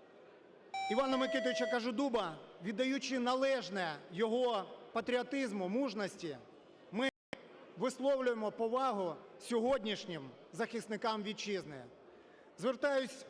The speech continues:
до голови профільного комітету Миколи Княжицького з проханням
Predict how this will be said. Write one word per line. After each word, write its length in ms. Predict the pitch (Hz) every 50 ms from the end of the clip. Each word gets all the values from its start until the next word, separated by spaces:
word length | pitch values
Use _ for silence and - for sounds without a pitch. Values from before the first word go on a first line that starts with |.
| 185
до 160 | 170 240 240
голови 460 | 240 240 - 180 214 240 240 226 262 254
профільного 540 | - 247 254 254 - 208 220 208 214 208
комітету 680 | 208 226 208 214 220 214 254 269 269 269 254 233 214 190 - - - - - - -
Миколи 360 | 196 220 - 254 247 233 220
Княжицького 640 | - 202 220 214 208 262 262 - - - 226 214
з 60 | 196 -
проханням 560 | 226 226 - 262 247 240 233 233 220 214